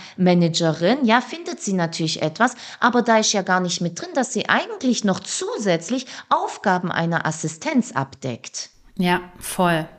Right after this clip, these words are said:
Speaker 1: Und da
Speaker 2: Mhm.
Speaker 1: geht's schon los,
Speaker 2: Ja.
Speaker 1: ja. Und das ist auch eine, eine, eine sehr wichtige Argumentation den Vorgesetzten gegenüber, eben auch zu sagen, "Hey, hör zu,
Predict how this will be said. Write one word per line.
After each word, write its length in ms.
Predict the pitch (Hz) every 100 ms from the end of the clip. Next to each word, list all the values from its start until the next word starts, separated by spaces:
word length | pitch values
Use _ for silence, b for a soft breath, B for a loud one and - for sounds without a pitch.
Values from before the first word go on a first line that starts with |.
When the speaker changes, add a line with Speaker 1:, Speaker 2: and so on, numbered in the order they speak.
| -
Speaker 1:
Und 240 | 202 170
da 200 | 254 285
Speaker 2:
Mhm. 60 | -
Speaker 1:
geht's 260 | 254 254
schon 240 | - 269 240
los, 260 | 202 139
Speaker 2:
Ja. 140 | 165 170
Speaker 1:
ja. 240 | 180 208 269 B B
Und 300 | 208 202 196
das 240 | 427 523
ist 220 | - 233 -
auch 200 | 277 -
eine, 380 | 240 208 175 -
eine, 380 | - 190 185 180
eine 320 | 180 175 170 165 B B
sehr 320 | 165 196 294 349
wichtige 600 | 208 254 403 - 311 233
Argumentation 1200 | - 247 269 240 208 214 175 - 240 294 285 339
den 140 | 233 196
Vorgesetzten 880 | 190 320 415 233 175 170 - - 165
gegenüber, 600 | 160 151 147 151 262 -
eben 200 | 294 262
auch 200 | 214 -
zu 160 | -
sagen, 400 | 185 277 330 254 247 B B
"Hey, 220 | 311 339 277
hör 160 | 240
zu, 220 | - -